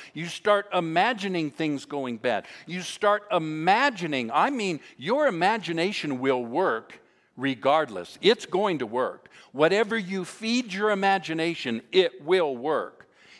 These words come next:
It's a gift from God. And if you feed it with the negative and you start seeing yourself struggling financially, you start seeing yourself not paying bills, you start seeing yourself not cashing checks,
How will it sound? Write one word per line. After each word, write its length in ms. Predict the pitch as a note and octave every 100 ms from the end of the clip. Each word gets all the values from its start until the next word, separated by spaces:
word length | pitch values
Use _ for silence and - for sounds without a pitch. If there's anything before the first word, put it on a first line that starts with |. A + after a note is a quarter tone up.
| -
It's 260 | E3 D#3 D3
a 80 |
gift 440 | A#2+ G#2+ F3 A3 -
from 300 | - D#3 A#2
God. 520 | C#3+ F3 G#2+ F2+ - _ _ _ _ _ _ - - -
And 140 | D#3+
if 180 | D3+ D3
you 160 | D#3+ D#3
feed 380 | - A3+ C4
it 180 | C4 G#3+
with 200 | F#3 -
the 80 | D#3+
negative 600 | D#3+ B3 F3 B2 G2+ G2+ - - -
and 180 | D3+ D#3+
you 140 | F3+
start 420 | - - F#3 F3+
seeing 540 | - - A3+ C4 A#3 F3
yourself 420 | D3+ - D#3+ C3
struggling 640 | - - G3+ G3+ E3+ D3+
financially, 640 | C3 D3 C#3+ D3 - A2+ - - -
you 100 | E3+
start 400 | - G3 F#3 F3+
seeing 420 | - A3 B3 C4
yourself 440 | G3 - F3+ D#3
not 320 | D3+ F3+ F3 -
paying 320 | E3 D#3 C3+
bills, 360 | D3+ C3+ A2 - -
you 100 | E3
start 380 | E3 - G#3+ G3
seeing 360 | - A3+ B3+ B3
yourself 460 | G#3 - G3 -
not 240 | F3 F3 -
cashing 560 | - F3 F3 - D3+
checks, 460 | C3 - D#3+ A#2+ -